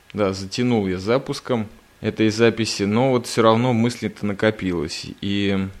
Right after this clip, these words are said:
я участвовал уже в трансформации тех палаточных городков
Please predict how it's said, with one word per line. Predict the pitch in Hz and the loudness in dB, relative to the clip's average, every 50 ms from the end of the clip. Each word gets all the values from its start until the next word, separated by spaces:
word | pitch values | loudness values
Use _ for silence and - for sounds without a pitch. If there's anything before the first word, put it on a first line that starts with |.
| - - - - | -20 -18 -12 -4
я | 101 104 127 147 | 2 6 8 8
участвовал | 180 196 185 - 156 156 165 160 - - 151 143 127 113 | 8 6 4 4 4 2 2 2 0 0 2 2 2 2
уже | 113 110 104 110 123 127 131 123 110 - - | 0 0 0 2 0 0 0 -2 -6 -12 -8
в | - | -4
трансформации | 123 120 120 117 - 131 131 127 120 110 107 107 107 101 - - 98 87 85 87 - - - - | -2 0 0 2 6 6 8 8 8 6 6 4 4 2 0 -4 -4 -4 -4 -6 -10 -16 -8 -4
тех | - 117 110 - | -2 -2 0 4
палаточных | - 117 117 113 98 101 101 - - 113 107 101 | 6 8 8 8 6 4 0 0 0 0 2 4
городков | 110 110 113 117 117 - - 165 185 202 190 - | 6 6 6 4 4 2 4 6 6 6 6 2